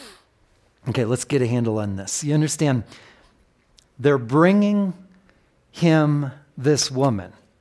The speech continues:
Who's caught in the nastiest of sins, right? And it is. It's sinful.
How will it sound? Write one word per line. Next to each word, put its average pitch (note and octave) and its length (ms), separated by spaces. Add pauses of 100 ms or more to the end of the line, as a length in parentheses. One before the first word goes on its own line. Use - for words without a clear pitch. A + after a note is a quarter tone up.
(960)
Who's C#3 220
caught D3 320
in B2+ 140
the A#2 100
nastiest G#2+ 840
of G2+ 100
sins, - 560
right? A2 240 (1300)
And D#3+ 120
it A#3+ 100
is. - 540 (600)
It's E3+ 180
sinful. F#3+ 520